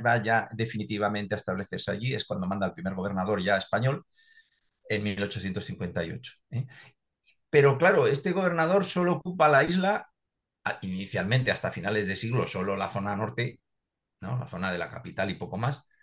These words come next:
pero no el continente. En el continente solo tiene la isla esta, las islitas estas de Corisco y Lobey y, y, y un, y un cabo que hay allí, prácticamente no se ocupa nada. Entonces, y los franceses disputan el territorio.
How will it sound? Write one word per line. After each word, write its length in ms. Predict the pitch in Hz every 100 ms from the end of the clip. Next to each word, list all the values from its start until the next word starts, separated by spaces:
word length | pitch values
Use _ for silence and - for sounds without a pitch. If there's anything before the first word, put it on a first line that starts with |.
| _
pero 180 | 113 110
no 80 | 160
el 80 | 175
continente. 480 | 131 127 185 190
En 80 | 110
el 100 | 110
continente 460 | 113 104 113 151 156
solo 300 | 175 160 156
tiene 360 | 185 180 120 107
la 200 | 104 104
isla 380 | 120 135 135
esta, 280 | 139 131 139
las 200 | 113 120
islitas 480 | 123 127 139 139 135
estas 280 | 151 147 123
de 120 | 107
Corisco 420 | 85 131 143 147
y 40 | 143
Lobey 360 | 147 170 190
y, 640 | 196 113 117 113 113 110 113 110
y, 40 |
y 60 | 113
un, 580 | 127 127 123 120 120 _ _ _ - - _ -
y 80 | 127
un 180 | 131
cabo 300 | 120 143 139
que 80 | 131
hay 160 | 135 135
allí, 320 | 135 143 180
prácticamente 560 | 135 117 - 123 135 127
no 80 |
se 100 | 131
ocupa 300 | 131 104 87
nada. 320 | 101 123 90 -
Entonces, 480 | 101 131 143 139 -
y 60 |
los 160 | 139 143
franceses 480 | 127 123 135 151 127
disputan 460 | 110 - 117 117
el 100 | 104
territorio. 720 | - 101 101 92 85 90 -